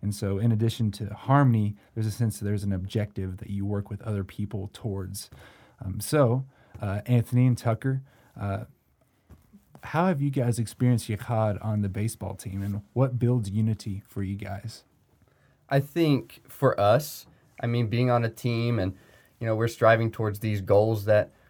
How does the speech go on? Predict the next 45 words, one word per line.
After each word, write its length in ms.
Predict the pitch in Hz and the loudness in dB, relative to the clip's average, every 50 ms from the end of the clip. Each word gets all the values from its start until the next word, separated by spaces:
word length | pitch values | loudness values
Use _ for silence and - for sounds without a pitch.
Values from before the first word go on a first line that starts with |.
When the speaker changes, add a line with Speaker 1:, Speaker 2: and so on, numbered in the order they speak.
| _ - | _ -4
Speaker 2:
we're 100 | - 113 | -2 -2
setting 340 | 110 - 113 104 107 110 110 | 0 4 4 4 4 4 0
at 80 | 110 - | -2 -4
the 60 | 107 | -4
beginning 300 | 107 101 107 107 110 110 | -4 -2 -2 0 0 0
of 60 | 104 | -2
the 60 | 101 98 | -2 -2
year, 300 | 95 98 101 110 113 117 | -2 -2 -2 -2 -2 -2
not 180 | - 101 101 101 | -2 0 2 2
only 160 | 101 104 104 | 2 0 -2
for 160 | 101 - 101 | -2 0 0
ourselves, 500 | 95 95 95 - - 92 92 98 107 113 107 | 0 0 -2 -2 0 2 2 4 2 2 0
but 280 | 98 98 98 95 92 - - | 0 0 0 -2 -2 -2 0
also 280 | 95 101 - - 104 | 0 2 2 0 -2
for 140 | - - 101 | -2 2 2
our 120 | 98 95 | 2 2
team. 480 | 90 - - - 92 95 95 95 98 101 - _ _ _ _ _ _ _ _ _ _ _ | 0 -4 -4 -4 -2 -2 -2 -4 -4 -6 -10 _ _ _ _ _ _ _ _ _ _ _
You 120 | - - 107 | -8 -2 0
know, 160 | 107 107 104 | 2 4 4
wanting, 420 | 101 104 107 113 113 110 107 - | 4 4 4 4 4 2 0 0
wanting 280 | 92 120 123 117 117 113 | 2 2 2 2 0 0
to 100 | - 107 | -2 -2
win 240 | 98 110 113 113 110 | 0 0 0 0 0
conference 640 | - 120 110 104 98 - 104 98 92 95 101 - 87 | 0 0 0 0 0 -2 -4 -4 -4 -6 -6 -8 -8
and 260 | 90 90 90 92 98 | -6 -6 -4 -2 -2
wanting 280 | 104 113 110 110 107 | 0 0 0 0 -2
to 80 | 104 101 | -4 -2
go 140 | 92 101 101 | 0 0 2
to 80 | 98 | 2
Idaho 520 | 80 80 101 107 104 104 104 107 98 95 95 | 2 4 4 4 4 4 2 2 0 0 -2
for 180 | - 101 98 | -4 -6 -4
the 420 | 95 95 92 92 92 92 85 78 - - | -2 -2 0 0 0 -2 -4 -6 -8 -6
World 260 | 101 107 104 98 98 | -2 0 0 0 -2
Series, 560 | - - 107 101 98 98 95 95 92 92 - _ _ _ _ - | -4 -6 -6 -4 -4 -2 -2 -4 -4 -6 -10 _ _ _ _ -2
those 180 | 107 117 117 | 0 0 2
are 80 | 117 113 | 2 2
definitely 380 | 104 107 104 - - 101 95 95 | 2 2 2 2 -2 -6 -6 -6
things 320 | - 104 101 101 98 92 | -4 -4 -4 -4 -2 0
that, 280 | 101 95 95 90 - - | 0 2 2 0 -2 -4
that 180 | - 98 98 92 | -2 0 0 0
will 100 | 95 95 | 0 0
unify 420 | 95 95 95 95 95 - 95 92 | -2 -2 -2 -4 -4 -2 -2 -2
a 60 | 92 92 | -2 -4
team. 420 | - - 98 95 95 92 92 92 | -4 -6 -6 -4 -2 -2 -4 -2
But 340 | 90 92 92 92 92 - | 0 0 0 0 0 -2